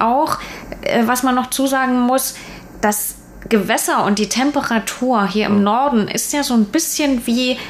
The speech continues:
Speaker 1: ich würd fast sagen, wie im Mittelmeerraum, im
Speaker 2: Mhm.
Speaker 1: südlichen Mittelmeerraum, weil wir wissen's ja, Taiwan, Nordküste kann auch ziemlich kalt sein. Das heißt,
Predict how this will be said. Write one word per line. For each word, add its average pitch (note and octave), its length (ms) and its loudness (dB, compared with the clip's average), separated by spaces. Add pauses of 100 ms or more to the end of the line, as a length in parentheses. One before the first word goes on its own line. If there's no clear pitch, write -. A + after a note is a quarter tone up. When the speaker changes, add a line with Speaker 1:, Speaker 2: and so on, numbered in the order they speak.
(200)
Speaker 1:
ich G#3 140 2
würd A#3+ 160 2
fast - 300 -2
sagen, A#3 280 4
wie A3+ 120 2
im G3+ 160 4
Mittelmeerraum, F#3 640 4
im F#3+ 80 4
Speaker 2:
Mhm. G3 60 6
Speaker 1:
südlichen G3+ 480 2
Mittelmeerraum, E3 640 2
weil G#3+ 240 2 (260)
wir G3+ 160 4
wissen's A#3+ 360 2
ja, A#3 260 0 (460)
Taiwan, A3 340 4 (280)
Nordküste A3 800 2
kann G#3 220 2
auch F#3+ 160 -2
ziemlich F#3+ 360 0
kalt F3 320 -2
sein. - 240 -2
Das F3 160 -2
heißt, A#3+ 260 0